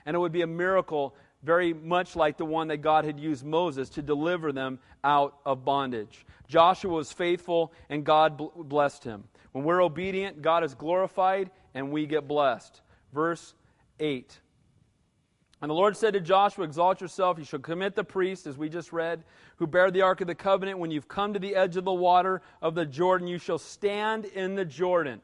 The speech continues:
Now, these guys didn't understand what was gonna happen when they stood in the Jordan, but he was, he told them to stand there anyway. "Go stand in the Jordan." He didn't say, "Go stand in the Jordan," and then. He said, "Go stand in the Jordan." But we got the ark,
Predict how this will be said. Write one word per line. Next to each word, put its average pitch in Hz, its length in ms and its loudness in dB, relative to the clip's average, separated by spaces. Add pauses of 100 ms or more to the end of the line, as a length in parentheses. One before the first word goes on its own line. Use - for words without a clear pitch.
(140)
Now, 151 380 -4 (1600)
these 233 140 -4
guys 240 260 4
didn't 214 220 -2
understand 196 400 -6
what 196 80 -8
was 165 120 -8
gonna 180 120 -4
happen 190 340 -2
when 170 100 -4
they 160 80 -6
stood 196 180 -2
in 175 60 -2
the 160 80 -4
Jordan, 175 280 2
but 147 80 -2
he 151 60 -2
was, 147 160 -8
he 170 140 -6
told 180 200 -2
them 156 80 -8
to 131 60 -16
stand 156 240 -6
there 143 100 -4
anyway. 135 340 -8 (1400)
"Go 233 140 4
stand 254 280 0
in 247 60 -2
the 226 40 -2
Jordan." 202 480 0
He 151 60 -12
didn't 254 160 -6
say, 240 120 -4
"Go 233 120 2
stand 247 320 -2
in 226 60 -6
the 175 40 -10
Jordan," 208 280 -2
and 180 100 -8
then. 175 400 -6
He 190 80 -8
said, 214 160 -2
"Go 202 140 0
stand 208 320 -2
in 202 60 -4
the 180 80 -6
Jordan." 151 380 -4 (800)
But 160 80 -12
we 175 80 -6
got 220 200 -4
the - 140 -12
ark, 165 420 -8